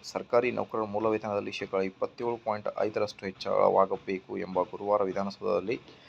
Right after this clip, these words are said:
ಮುಖ್ಯಮಂತ್ರಿ ಅಧ್ಯಕ್ಷತೆಯಲ್ಲಿ ನಡೆದ ಸಚಿವ ಸಂಪುಟ ಸಭೆಯಲ್ಲಿ ಈ ನಿರ್ಧಾರ ಕೈಗೊಳ್ಳಲಾಗಿದೆ ಅಂತ ಹೇಳ್ತಾ ಇದ್ದಾರೆ. So, ಮುಖ್ಯಮಂತ್ರಿ ಅಧ್ಯಕ್ಷತೆಯಲ್ಲಿ ನಡೆದ ಸಚಿವ ಸಂಪುಟ ಸಭೆಯಲ್ಲಿ ತೆಗೆದುಕೊಂಡಿರುವ ನಿರ್ಣಯ ಅಥವಾ ನಿರ್ಧಾರ ಆದರೂ ಏನು ಅಂತ ನೋಡ್ತಾ ಬಂದರೆ,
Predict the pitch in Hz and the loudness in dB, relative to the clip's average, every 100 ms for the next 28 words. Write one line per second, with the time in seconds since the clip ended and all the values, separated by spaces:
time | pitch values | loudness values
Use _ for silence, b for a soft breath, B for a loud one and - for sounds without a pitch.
0 | B B - - 131 123 117 101 107 107 | B B -8 -2 0 2 0 2 -2 -2
1 | 104 107 104 101 98 98 110 107 107 104 | -2 -2 -2 -2 -4 -4 -4 -2 -4 -6
2 | 104 95 101 98 98 107 110 95 92 - | -4 -4 -4 -6 -8 -8 -4 -4 -6 -2
3 | 101 95 95 - _ _ 90 120 127 117 | 2 4 2 -2 _ _ -4 0 0 4
4 | 107 101 95 92 92 90 87 - 120 123 | 4 4 2 0 0 -2 -4 -10 -4 -2
5 | - 87 - - - B B B B B | 0 0 0 -4 -20 B B B B B
6 | B - 113 110 - 143 135 131 120 123 | B -10 -8 -4 0 0 4 2 2 -2
7 | 127 123 117 110 113 113 107 117 113 110 | 0 0 0 0 -2 -2 -2 0 0 -4
8 | 113 110 101 104 104 110 104 117 - 110 | -4 -2 -2 0 -2 -6 -2 -2 -2 -8
9 | 107 107 107 104 98 95 - - - - | -8 -4 -2 0 -2 -2 -16 -20 -20 -18
10 | 92 101 117 131 127 123 - - - - | -8 -6 4 6 8 6 2 -10 -18 -2
11 | 104 90 98 113 - 135 131 117 113 113 | -2 0 -2 -2 8 10 12 12 10 4
12 | 107 101 123 120 110 104 107 101 110 98 | 2 0 2 2 0 -2 -4 0 2 2
13 | 95 117 | 4 2